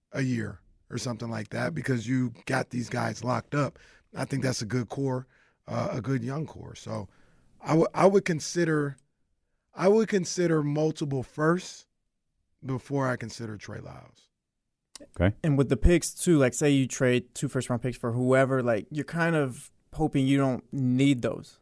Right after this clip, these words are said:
Speaker 1: Exactly.
Speaker 3: Like, you're bringing in a guy like Kuzma or whatever. Like, this is our, this is our squad right here. Like, we're winning championships. We're not worried about picking.
Speaker 1: Mm-hmm.
Speaker 3: Like, a rookie coming in at, like, number twenty-five or whatever, twenty-six, is not doing anything for us the next two years.
Speaker 1: Mm-hmm.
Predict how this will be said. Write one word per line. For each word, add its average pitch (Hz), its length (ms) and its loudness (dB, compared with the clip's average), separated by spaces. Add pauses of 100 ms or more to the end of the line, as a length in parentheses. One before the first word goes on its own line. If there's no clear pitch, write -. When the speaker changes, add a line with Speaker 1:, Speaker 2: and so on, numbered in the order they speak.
Speaker 1:
Exactly. 110 380 -4
Speaker 3:
Like, 127 80 -8
you're 127 120 0
bringing 135 300 4
in 131 100 4
a 123 40 0
guy 120 140 2
like 120 160 2
Kuzma 135 320 2
or 113 40 0
whatever. 113 260 2
Like, 113 180 -4
this 143 160 -2
is 131 100 0
our, 123 200 4
this 127 160 -4
is 131 100 -2
our 120 120 4
squad 127 340 4
right 113 100 0
here. 117 140 -2
Like, 95 180 -6
we're 131 120 -2
winning 131 180 2
championships. 120 520 -2
We're 131 80 0
not 123 140 2
worried 127 220 2
about 98 180 -2
picking. 117 300 -4
Speaker 1:
Mm-hmm. 101 100 -18
Speaker 3:
Like, 123 140 2
a 131 40 0
rookie 185 280 6
coming 165 300 2
in 156 100 4
at, 127 100 2
like, 135 140 2
number 147 240 2
twenty-five 135 600 4
or 120 60 -2
whatever, 120 300 0
twenty-six, 127 420 -4
is 123 80 -6
not 131 240 0
doing 131 240 2
anything 117 280 -2
for 127 220 4
us 113 80 -2
the 120 80 -6
next 113 220 -2
two 135 120 0
years. 123 380 0
Speaker 1:
Mm-hmm. 110 240 -12